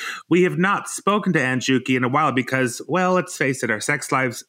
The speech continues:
some of us, our sex lives have been put on hold a bit, um, during the pandemic. Well, specifically my sex life, uh, because, <laughs> you know, my sex life involves lots of random hookups and apps and all that stuff.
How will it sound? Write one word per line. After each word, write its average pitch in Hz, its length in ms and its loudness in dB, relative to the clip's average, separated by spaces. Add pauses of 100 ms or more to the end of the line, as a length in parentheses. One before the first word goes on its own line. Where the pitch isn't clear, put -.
some 175 280 0
of 135 100 2
us, 101 300 -2
our 110 120 -2
sex 113 320 -4
lives 113 200 0
have 107 80 -2
been 113 120 2
put 120 160 -2
on 110 140 0
hold 107 380 0
a 95 80 -2
bit, 101 260 -2 (420)
um, 104 380 0 (180)
during 113 280 0
the 110 60 0
pandemic. 123 680 -4 (340)
Well, 135 440 0 (360)
specifically 131 800 0 (140)
my 120 200 0
sex 101 400 -6
life, 80 340 -10 (340)
uh, 131 380 0
because, 160 420 0 (140)
<laughs> - 60 -2
you 196 180 4
know, 180 60 2
my 147 160 0
sex 143 260 -4
life 139 160 -2
involves 117 320 -2
lots 104 220 -6
of 101 160 -8
random 101 380 -6
hookups 165 680 -4 (380)
and 113 440 -4
apps - 640 -4
and 127 120 -4
all 127 140 2
that 123 200 -4
stuff. 110 320 -2